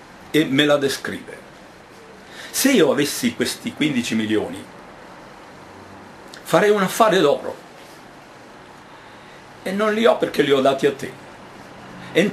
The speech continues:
non te li posso nemmeno chiedere perché c'è questa clausola che ti devo dare preavviso." Io mi sono messo nei suoi panni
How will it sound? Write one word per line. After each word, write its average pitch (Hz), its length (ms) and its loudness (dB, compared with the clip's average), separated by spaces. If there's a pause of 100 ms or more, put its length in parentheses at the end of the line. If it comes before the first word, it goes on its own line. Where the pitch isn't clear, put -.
non 240 260 4
te 214 80 4
li 190 100 -2
posso 214 320 0
nemmeno 190 340 2
chiedere 147 460 2
perché - 460 -4 (720)
c'è 202 180 2
questa - 340 2
clausola 127 720 2 (460)
che 147 160 0
ti 165 140 0
devo 175 220 4
dare 175 240 4
preavviso." 131 720 -4 (2250)
Io 165 160 4
mi 139 60 2
sono 123 180 2
messo 139 320 0
nei 120 200 4
suoi 117 220 0
panni 92 420 0